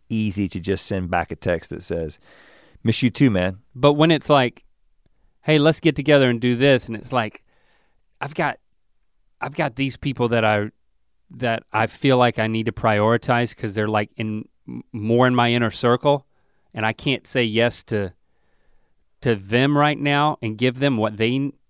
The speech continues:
Speaker 2: what I want to give them. May-, forget what they need, what I wanna give them as a friend. Then, then at that point, you gotta s-, am, you're just lying and saying, "Actually, I can't get together, I have plans." You know, it's like,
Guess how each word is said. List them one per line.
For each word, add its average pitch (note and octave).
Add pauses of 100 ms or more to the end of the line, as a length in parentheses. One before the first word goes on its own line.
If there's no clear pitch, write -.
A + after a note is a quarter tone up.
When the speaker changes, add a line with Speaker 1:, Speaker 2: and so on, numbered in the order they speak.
(100)
Speaker 2:
what A2+
I A2+
want C3
to A#2+
give A2
them. B2
May-, A2 (140)
forget F#3+
what D#3+
they B2
need, G2 (280)
what B2+
I D#3+
wanna D#3+
give A2+
them G#2
as F#2+
a F#2
friend. G2+ (1700)
Then, C3+ (180)
then C3
at C#3+
that G#3
point, D#3
you C3+
gotta D3
s-, - (160)
am, C3 (100)
you're C3
just C3
lying C#3+
and B2
saying, C#3+
"Actually, F#3
I E3
can't E3
get D#3
together, C#3
I B2+
have B2+
plans." A2
You B2+
know, C3
it's C3+
like, C#3+